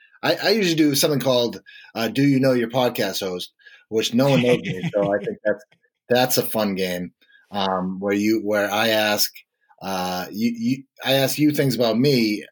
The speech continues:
Speaker 1: but I'm not gonna do that this time since you're a podcast host. I'm gonna ask you some things,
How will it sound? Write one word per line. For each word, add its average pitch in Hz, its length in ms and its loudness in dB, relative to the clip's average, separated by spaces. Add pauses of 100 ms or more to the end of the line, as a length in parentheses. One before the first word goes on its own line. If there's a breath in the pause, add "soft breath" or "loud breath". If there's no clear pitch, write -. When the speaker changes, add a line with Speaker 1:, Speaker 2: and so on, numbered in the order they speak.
(200)
Speaker 1:
but 123 160 0
I'm 147 80 0
not 160 80 2
gonna 143 140 0
do 151 100 4
that 113 160 2
this 98 140 -6
time 98 220 -2
since - 280 -6
you're 165 160 4
a 120 100 0
podcast 95 640 -4 (120)
host. 101 320 -4
I'm 113 200 2
gonna 110 160 0
ask 101 320 -4
you 127 180 2
some 92 200 -4
things, - 420 -12